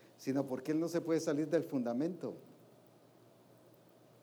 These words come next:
Él no se puede salir del fundamento establecido. Él tiene derecho de cambiar todo,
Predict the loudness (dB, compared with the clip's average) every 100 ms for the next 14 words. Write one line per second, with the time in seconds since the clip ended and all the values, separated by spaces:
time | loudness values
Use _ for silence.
0 | -20 -20 -20 -20 -20 -20 -20 -20 -20 -20
1 | -20 -20 -20 -20 -20 -20 -20 -20 -20 -20
2 | -20 -20 -4 2 4 6 4 6 6 6
3 | 4 4 4 4 4 4 2 0 0 -2
4 | 0 0 -2 -4 -6 -6 -12 -20 -20 -20
5 | -20 -20 -20 -20 -20 -20 -20 -20 -20 -20
6 | -20 -20 -20 -20 -20 -20 -20 -20 -20 -20
7 | -2 4 6 10 12 12 12 12 12 6
8 | 8 8 10 12 12 10 4